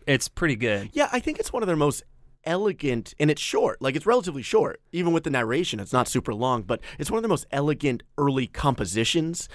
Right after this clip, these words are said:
Speaker 2: Like, it's proggy, but it's still very melodic to my ear. And I, I really like the full band arranging. That's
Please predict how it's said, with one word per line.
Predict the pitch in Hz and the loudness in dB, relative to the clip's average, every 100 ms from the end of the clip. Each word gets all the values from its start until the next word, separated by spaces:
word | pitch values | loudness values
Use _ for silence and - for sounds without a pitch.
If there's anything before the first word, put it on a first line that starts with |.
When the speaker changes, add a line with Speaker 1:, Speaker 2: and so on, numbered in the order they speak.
| - | -10
Speaker 2:
Like, | - 143 147 | 2 2 2
it's | 151 - | -2 -2
proggy, | - 135 127 175 208 147 | -6 -2 0 0 -2 0
but | 127 | 0
it's | - | -2
still | - 147 | -4 -2
very | 117 123 120 113 - | 0 0 2 -2 -4
melodic | 107 104 104 98 - - | -2 2 2 2 -8 -10
to | - | -2
my | 123 110 101 | 2 2 0
ear. | 104 87 80 - - | -2 -2 -4 -14 -10
And | - 123 | -4 -2
I, | 110 - | -2 0
I | 131 | 0
really | 127 131 113 | 2 0 0
like | 110 - | -2 -4
the | 113 90 | -6 -6
full | - 131 | 0 2
band | 101 104 101 | 4 0 0
arranging. | 95 104 95 107 | 0 0 0 0
That's | 135 - | 0 0